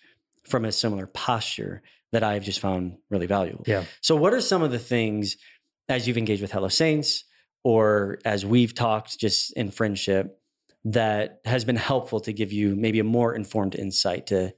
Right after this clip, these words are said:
Speaker 1: evangelical Christianity?
Speaker 2: Yeah. And, and as I do with Leading Saints, I always like to underscore these principles that, like, when we drove down to Saint George together, like that four, four, five hour drive there and back, um,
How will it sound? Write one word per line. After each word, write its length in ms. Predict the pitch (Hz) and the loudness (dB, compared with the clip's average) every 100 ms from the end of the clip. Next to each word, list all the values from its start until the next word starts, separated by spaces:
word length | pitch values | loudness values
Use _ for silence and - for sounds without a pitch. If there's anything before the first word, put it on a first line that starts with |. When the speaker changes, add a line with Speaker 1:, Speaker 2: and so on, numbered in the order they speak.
| - | -2
Speaker 1:
evangelical 520 | 123 110 104 95 101 | 0 2 0 -2 -4
Christianity? 580 | 101 - - - - - - | -2 -2 -2 -4 -4 -4 0
Speaker 2:
Yeah. 200 | 131 117 | 0 0
And, 80 | 120 | -4
and 320 | 127 127 - - | -4 -4 -6 -8
as 200 | - 160 | -4 0
I 60 | 160 | 2
do 160 | 131 131 | 4 4
with 280 | 127 110 131 | 4 2 2
Leading 240 | 127 113 | 2 2
Saints, 260 | - 117 107 | 0 -2 2
I 60 | |
always 180 | 131 131 | 2 2
like 140 | 120 | 0
to 280 | 123 110 - | -2 -4 -2
underscore 440 | 127 117 - 120 104 | 2 2 2 2 2
these 160 | 98 | -2
principles 640 | - 117 113 98 101 95 - | -2 -4 -2 0 0 0 0
that, 280 | 104 - _ _ _ - | 0 0 _ _ _ -2
like, 240 | 131 117 - - - | 0 0 -2 -16 -4
when 200 | 131 135 | 2 4
we 120 | 165 | 4
drove 220 | 156 165 | 4 2
down 180 | 143 135 | 2 0
to 80 | 123 | -4
Saint 240 | - 123 | -2 -2
George 260 | 107 113 110 | 0 0 0
together, 560 | 139 135 147 160 147 - | 0 2 2 2 -2 -10
like 200 | 104 98 | -6 0
that 300 | 113 104 - _ _ _ _ - | 2 0 -4 _ _ _ _ 0
four, 500 | 117 117 110 110 - _ | 4 6 4 0 -8 _
four, 140 | 113 - | -6 -2
five 220 | 110 110 | -2 0
hour 200 | 110 107 | 0 0
drive 400 | 104 107 107 110 | 0 0 0 0
there 160 | 117 120 | 2 2
and 100 | 110 | 2
back, 380 | 110 107 - - - - - | 0 0 -4 -14 -20 -10 0
um, 440 | 113 104 101 | 2 2 0